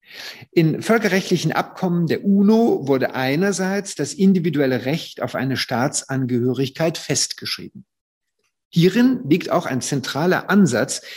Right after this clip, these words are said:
zu einer Globalisierung der rechtlichen Regelung von Staatsbürgerschaft. Zugleich blieb inmitten der Konfrontation politischer Zugehörigkeiten, der ideologischen Blockspaltung des Kalten Krieges,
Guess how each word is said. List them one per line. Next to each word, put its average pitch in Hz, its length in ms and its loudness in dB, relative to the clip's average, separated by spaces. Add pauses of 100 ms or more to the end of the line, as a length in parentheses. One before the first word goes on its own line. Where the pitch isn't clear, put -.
(100)
zu 175 100 0
einer 147 180 0
Globalisierung 147 1120 -2
der 127 180 -4
rechtlichen 151 720 -4
Regelung 143 560 -2
von 156 180 -8
Staatsbürgerschaft. - 840 -8 (1300)
Zugleich 175 760 2
blieb 170 300 0
inmitten 208 500 0
der 175 100 2
Konfrontation 196 1080 -2
politischer 170 560 -4
Zugehörigkeiten, 165 1120 -2 (160)
der - 160 -8
ideologischen 139 540 -2
Blockspaltung 127 640 -4
des 127 160 -6
Kalten 127 300 -4
Krieges, 185 440 -4